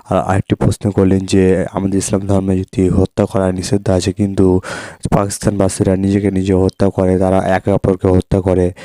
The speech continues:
তারা কি মুসলিম অনুযায়ী মেনে চলছেন? তো এই নিয়ে মাশাআল্লাহ খুবই সুন্দর জবাব দিলেন সর্বে ডক্টর জাকির নায়েক।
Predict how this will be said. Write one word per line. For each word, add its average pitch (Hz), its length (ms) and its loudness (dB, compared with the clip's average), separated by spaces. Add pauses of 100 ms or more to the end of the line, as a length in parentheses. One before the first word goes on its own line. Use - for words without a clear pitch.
(240)
তারা 98 180 0
কি 98 260 0
মুসলিম 98 500 -2
অনুযায়ী 98 340 2
মেনে 95 220 0
চলছেন? 98 540 2
তো - 120 -2
এই 101 160 -2
নিয়ে 95 120 0
মাশাআল্লাহ 95 480 -2
খুবই 98 280 0
সুন্দর 95 280 -2
জবাব 90 220 2
দিলেন 95 220 -4
সর্বে 95 380 0
ডক্টর 90 300 -2
জাকির 90 360 -4
নায়েক। 92 320 -2